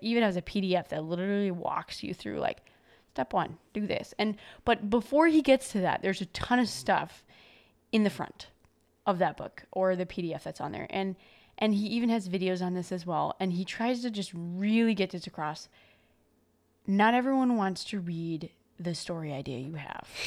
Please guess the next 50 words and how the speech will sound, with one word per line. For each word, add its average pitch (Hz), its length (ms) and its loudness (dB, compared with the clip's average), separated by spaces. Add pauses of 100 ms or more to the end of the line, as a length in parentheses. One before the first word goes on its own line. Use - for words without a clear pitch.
(120)
<laughs> 202 80 -2 (540)
And 226 160 4
he 214 160 2
really 247 360 2
kinda 220 360 0
just 190 320 -4
goes 180 240 2
into, 180 500 -2
is 208 240 2
it 240 140 0
worth 185 340 -4
writing? 165 640 -2 (340)
Is 202 200 2
it 226 280 0
in 196 220 6
a 190 140 4
genre 175 840 0
where 175 200 -2
there's, 165 440 -4 (120)
like, - 400 -6 (200)
other 185 360 2
books 165 480 -4
that - 100 -10
are - 80 -10
similar? 247 1040 2 (420)
All 214 140 6
that 208 160 4
kind 185 180 -2
of 165 60 -6
stuff. - 320 -8
Because 185 400 -2 (140)
so - 280 0
many 269 240 2
times 190 300 -4
people 185 260 -2
get 185 220 -2
really 170 240 -2
wrapped 156 420 -4
up 165 240 -2
in 175 240 -6
whether 180 260 -4
or 202 40 -2
not 185 180 -4
they're 175 120 -6
gonna 180 120 -2
have 175 280 -4
a 180 40 -4
good 175 340 -6
book 165 300 -6
because 170 560 -6